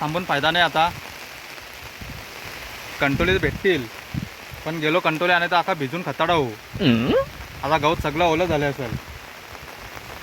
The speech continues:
Speaker 1: आता काय फायदा नाही आपला, आता घरीच जावं लागेल आपल्याला. थोडीशी भेटलेली आहेत, तर तुम्हाला दाखवतो बघा आता. तर बघा मित्रांनो, कंटोली, थोडीच कंटोली भेटली आहेत आपल्याला,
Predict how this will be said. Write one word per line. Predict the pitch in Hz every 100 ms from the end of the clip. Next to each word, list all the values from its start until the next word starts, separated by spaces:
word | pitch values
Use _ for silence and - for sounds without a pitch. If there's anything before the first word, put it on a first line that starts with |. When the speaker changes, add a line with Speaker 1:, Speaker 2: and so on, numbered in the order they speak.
| - - - - - -
Speaker 1:
आता | 143
काय | 160 165
फायदा | 151 139 160
नाही | 170
आपला, | 156 160 175 - - - -
आता | 147
घरीच | 143 143 165
जावं | 160 165
लागेल | 156 156
आपल्याला. | 143 143 151 160 - - - - - - - - - -
थोडीशी | 147 180 196
भेटलेली | 165 170 185
आहेत, | 160 165 - - - - -
तर |
तुम्हाला | 160 160 165 147
दाखवतो | 143 160
बघा | 160 151
आता. | 165 165 180 - - - - - - -
तर | 185
बघा | 180 190
मित्रांनो, | 202 202 202 208
कंटोली, | 196 175 196 196 214 - - - - - - - - - - -
थोडीच | 170 165 -
कंटोली | 190 196 208
भेटली | 180 147
आहेत | 185 180
आपल्याला, | 165 165 165